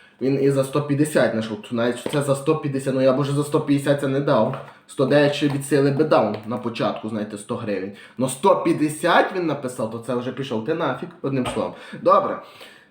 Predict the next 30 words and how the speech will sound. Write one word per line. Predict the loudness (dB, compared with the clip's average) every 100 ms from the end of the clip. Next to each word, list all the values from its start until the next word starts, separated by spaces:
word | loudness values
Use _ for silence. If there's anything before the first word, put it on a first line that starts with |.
| _
я | 0 0
би | 2
міг | 0
це | -2
полити. | -4 2 2 0 -4 -6 -14 _ _ -2
Ну, | 2
дивіться, | 6 6 4 2 0 -2
коротше, | 0 2 2 -2 -8 -16 _ _ -20 -2
ось | 0 2
так | 2 0
виглядає, | -2 -2 0 4 4 4
значить, | 2 0 0 -2
ми | 0 0
відкриємо, | 0 0 0 2
можливо, | 0 2 4 4
я | 2
полью, | 2 -2 0 -2
та, | 0 4 4
бо | 2
то, | -4 -4
а |
можливо, | -2 0 4 2 2
спочатку | -6 -2 0 0
з'їм | 0 0
тако | 0 0
просто, | 2 2 0 -4 -8
а | -6
дійсно, | -4 -4 -6
ти | -6
міг | -4